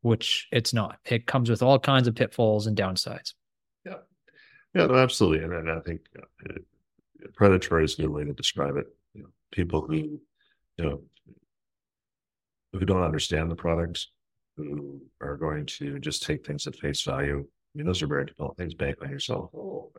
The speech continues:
Speaker 2: you power yourself. Don't, no longer dealing with nameless, faceless thugs on Bay Street.
Speaker 1: Fat cats is what we call them.
Speaker 2: Fat cats. Sorry,
Speaker 1: <laughs>
Speaker 2: fat cats.
Speaker 1: Yeah.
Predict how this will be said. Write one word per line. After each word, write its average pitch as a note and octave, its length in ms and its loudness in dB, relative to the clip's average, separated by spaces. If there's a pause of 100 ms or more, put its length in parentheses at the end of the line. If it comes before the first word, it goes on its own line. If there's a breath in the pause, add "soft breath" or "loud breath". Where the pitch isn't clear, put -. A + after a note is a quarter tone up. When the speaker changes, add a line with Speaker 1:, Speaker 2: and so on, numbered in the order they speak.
Speaker 2:
you C3 80 -10
power - 260 2
yourself. D#2 420 -2 (260)
Don't, G2 260 2
no F#2+ 80 6
longer G#2+ 260 6
dealing G2+ 280 2
with D2+ 180 -4
nameless, G2 400 4
faceless - 760 0 (400)
thugs F2+ 320 6
on F#2 160 0
Bay A2 160 0
Street. - 360 -4 (720)
Speaker 1:
Fat B2+ 160 6
cats - 500 2 (100)
is C3+ 100 2
what A2+ 120 4
we - 100 4
call G2+ 160 2
them. F#2 80 -4
Speaker 2:
Fat B2+ 200 6
cats. - 280 2
Sorry, - 360 6
Speaker 1:
<laughs> - 60 -14
Speaker 2:
fat F#2 260 4
cats. - 440 -2
Speaker 1:
Yeah. - 220 -8